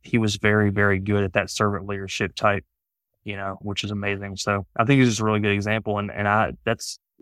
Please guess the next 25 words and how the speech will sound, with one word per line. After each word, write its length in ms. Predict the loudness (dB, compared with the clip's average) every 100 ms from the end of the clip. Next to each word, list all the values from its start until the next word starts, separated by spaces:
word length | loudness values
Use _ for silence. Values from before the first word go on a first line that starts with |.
| _
when 100 | 0
I 80 | 2
think 200 | 2 2
about 160 | 2 0
my 100 | -4
business 400 | 0 2 2 0
and 120 | -2
my 220 | -2 -2
team, 340 | 0 -2 0 0
that's 200 | -2 0
the 80 |
way 140 | 0 2
I 160 | 2
wanna 260 | 2 0 -4
be. 260 | -8 -8 -6
I 40 |
want 340 | -4 -4 -4 -4
to 140 | -4
love 320 | 0 0 0
them 300 | 2 2 2
in 60 | 2
a 60 |
way 220 | 2 2 2
they 160 | -2
don't 220 | -2 -4